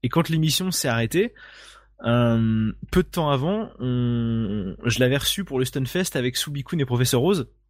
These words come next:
On avait, on avait couvert le Stunfest à l'époque. Et, euh, on avait fait une émission avec eux. Moi, ça s'était très bien passé, tout ça.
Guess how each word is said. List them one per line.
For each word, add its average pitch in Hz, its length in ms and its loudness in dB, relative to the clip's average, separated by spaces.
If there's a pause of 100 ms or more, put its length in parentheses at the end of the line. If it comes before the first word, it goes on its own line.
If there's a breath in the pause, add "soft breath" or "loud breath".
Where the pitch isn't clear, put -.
On 113 100 2
avait, 110 220 4
on 110 100 -4
avait 107 120 0
couvert 120 240 0
le 113 100 2
Stunfest 120 460 -2
à - 20 -6
l'époque. 95 360 -8 (640 loud breath)
Et, 131 220 4
euh, 120 480 0
on 131 100 0
avait 131 120 4
fait 123 80 0
une 165 80 2
émission 156 220 0
avec 127 180 0
eux. 202 80 2
Moi, 165 160 0
ça - 80 -4
s'était - 180 -4
très 117 180 -2
bien 113 120 0
passé, 107 260 0
tout - 80 -6
ça. 165 220 0